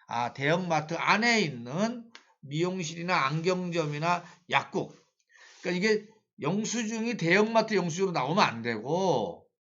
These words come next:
그 약국 이름으로 영수증이 나올 곳은 가능하다는 얘기입니다. 두 번째, 백화점.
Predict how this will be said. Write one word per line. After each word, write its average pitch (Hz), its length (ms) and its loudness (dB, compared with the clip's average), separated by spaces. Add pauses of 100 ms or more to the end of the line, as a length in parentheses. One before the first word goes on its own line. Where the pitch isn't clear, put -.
(600)
그 156 500 -2 (240)
약국 247 400 0
이름으로 214 960 4
영수증이 180 480 -2
나올 139 260 0
곳은 147 500 -4 (120)
가능하다는 127 680 -6
얘기입니다. 104 840 -6 (1040)
두 127 120 -14
번째, 123 580 -4 (460)
백화점. 143 680 2